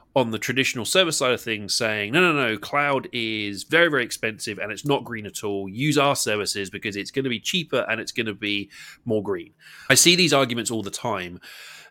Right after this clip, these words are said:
And it's very difficult to get to the truth of things, uh, in terms of actually what is more efficient and what does efficiency mean? 'Cause we're talking about carbon emissions and stuff,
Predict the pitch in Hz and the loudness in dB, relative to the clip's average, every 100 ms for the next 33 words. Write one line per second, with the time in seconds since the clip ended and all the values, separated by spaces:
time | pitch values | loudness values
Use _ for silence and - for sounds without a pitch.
0 | _ - 127 110 127 120 110 123 113 110 | _ 2 2 4 4 4 2 -4 -2 -6
1 | 101 - 104 101 - - 95 - - 160 | -6 -8 -4 -4 -4 -4 -4 -4 -4 -4
2 | - - 82 - - - - _ _ - | -6 -12 -14 -8 -8 -8 -12 _ _ -14
3 | - 110 101 120 107 98 101 98 95 90 | -8 -8 -2 2 2 0 0 2 2 -2
4 | - - _ _ _ _ _ _ _ _ | -8 -16 _ _ _ _ _ _ _ _
5 | _ _ _ 143 143 - 135 117 107 110 | _ _ _ 0 2 0 0 0 -2 -2
6 | 123 135 120 104 110 104 98 - 104 - | 2 2 2 -2 -2 -2 -4 -6 -4 -4
7 | 101 110 143 175 151 135 135 - 104 - | -4 4 6 6 4 0 -4 -8 -6 -6
8 | 101 101 107 101 98 95 - - 104 107 | -6 -8 -6 -8 -10 -18 -10 -6 -4 -2
9 | - 147 135 120 107 95 92 85 - 135 | 6 6 6 -2 -2 -4 -4 -4 4 4
10 | 135 117 110 - 95 92 - 95 90 - | 4 -2 -4 -6 -10 -10 -4 -2 -2 -4